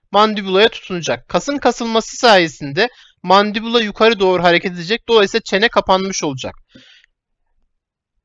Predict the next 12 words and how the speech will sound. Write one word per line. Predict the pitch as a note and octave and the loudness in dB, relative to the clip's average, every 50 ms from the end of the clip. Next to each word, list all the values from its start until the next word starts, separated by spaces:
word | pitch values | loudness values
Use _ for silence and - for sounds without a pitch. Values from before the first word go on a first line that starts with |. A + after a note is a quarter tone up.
| _ _ | _ _
Fossa | _ - - C4 D4+ D4 - D4+ C#4+ | _ -4 0 0 0 2 0 -2 0
temporalis | - C4 B3 B3 B3 - B3+ B3+ C#4+ D4 D4 B3 G#3 C#4+ - - - _ _ _ _ _ _ _ | 2 2 2 2 0 0 4 6 6 6 6 4 2 -2 -8 -12 -18 _ _ _ _ _ _ _
hem | _ - A#3+ C4 C4+ | _ 2 2 2 2
temporal | - - A#3 G#3 G3+ G3 - G#3+ G#3+ A3+ A#3 A#3+ | 0 2 2 2 2 2 0 4 6 6 6 4
kemiğin, | A#3 - A#3 G#3+ G#3 G3 F#3+ G3 - _ _ _ _ _ - | 4 0 -4 -2 -2 -2 -2 -4 -6 _ _ _ _ _ -10
e, | F#3 F3 F3+ | -6 -2 0
lateral | F#3 F3+ - G3+ F#3 G3 G3+ | 0 2 4 4 6 6 6
tarafında | G3 - G#3+ F#3+ F3+ E3+ - E3 D3+ D3+ D#3+ F3+ | 4 4 2 0 0 0 -2 -4 -2 0 0 2
hem | A3 A#3+ B3+ A3+ F#3+ | 4 2 2 2 0
de | G3 G3+ G3+ | -2 -2 0
bir | A3+ A#3 A3 | -2 -4 -4
miktar | G#3+ G3+ F3 - _ - F3 G#3 | -4 -6 -6 -2 _ 2 4 4